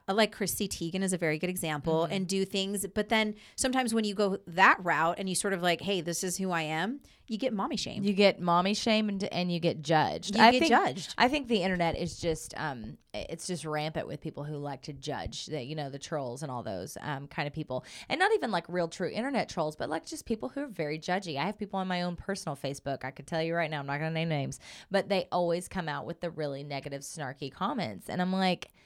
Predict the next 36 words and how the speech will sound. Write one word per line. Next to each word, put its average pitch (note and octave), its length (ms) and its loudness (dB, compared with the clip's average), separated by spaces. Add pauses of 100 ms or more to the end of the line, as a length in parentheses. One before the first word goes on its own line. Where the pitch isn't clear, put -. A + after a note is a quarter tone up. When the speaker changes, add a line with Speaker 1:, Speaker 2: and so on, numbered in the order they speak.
(480)
Speaker 2:
"Why B3+ 560 0
are C4 140 6
you F#3+ 240 -2
here?" E3 600 -6 (280)
Speaker 1:
I-, F#4+ 280 -2 (100)
if, F#4+ 220 6 (300)
especially A4+ 460 6 (120)
on G4+ 60 -2
your A#3 100 4
personal A3 460 0
page. E3 280 0
Like, A3 120 4
if A#3+ 160 0
you E4 360 2
don't C#4 360 2
want A3+ 360 0
to G#3+ 120 0
see G3 360 0
or G3 80 2
hear F#3 240 -2
what F3+ 120 2
I D#3 120 6
have F3+ 260 4
to E3 80 -4
say, D#3+ 460 2 (100)
Speaker 2:
Go F4 280 0
away. B3+ 360 -2
Speaker 1:
then, F#4+ 240 2
I, D4+ 120 0
like, F4 180 2
what's F#4 180 4
Speaker 2:
Don't E4+ 180 6
Speaker 1:
the A#3+ 60 -2
Speaker 2:
like C4 180 6
Speaker 1:
point? D#4+ 140 0
Speaker 2:
me. G3+ 260 -2